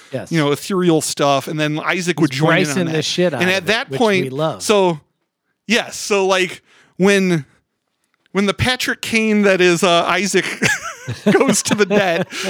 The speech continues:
Speaker 1: <laughs>
Speaker 2: Bry-, uh, Neil swoops in and starts basically playing rhythm guitar on his bass, and that's how that always would work.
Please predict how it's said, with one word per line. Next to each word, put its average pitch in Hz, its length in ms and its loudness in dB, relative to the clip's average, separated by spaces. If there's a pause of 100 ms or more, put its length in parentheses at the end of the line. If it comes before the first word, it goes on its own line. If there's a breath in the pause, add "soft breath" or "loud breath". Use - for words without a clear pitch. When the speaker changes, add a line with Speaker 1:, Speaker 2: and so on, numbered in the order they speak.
(180 loud breath)
Speaker 1:
<laughs> - 320 -20
Speaker 2:
Bry-, 196 400 0
uh, 190 380 0
Neil 247 320 4
swoops - 480 2
in 208 220 2
and 170 120 -2
starts 269 300 0
basically 226 420 -2
playing 180 320 -6
rhythm 165 300 -2
guitar 185 380 -2
on 135 140 0
his 135 120 -14
bass, - 580 -6
and 170 160 -4
that's 214 220 -2
how 180 160 -2
that 156 180 0
always 151 380 -2
would 143 140 -14
work. 143 560 -6